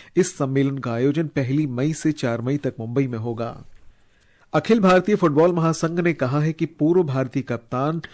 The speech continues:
सुनील छेत्री इस महीने मालदीव और बांग्लादेश के साथ फीफा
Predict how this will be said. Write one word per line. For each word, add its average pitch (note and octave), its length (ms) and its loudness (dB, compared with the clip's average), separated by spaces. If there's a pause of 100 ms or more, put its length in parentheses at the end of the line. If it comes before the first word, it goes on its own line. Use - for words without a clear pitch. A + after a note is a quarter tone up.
(140)
सुनील D3 360 0
छेत्री E3+ 500 0 (320)
इस E3+ 220 0
महीने E3+ 280 2
मालदीव C#3 420 2
और C3+ 120 0
बांग्लादेश B2 500 0
के C#3+ 120 -4
साथ C#3 260 -2
फीफा D3 440 -2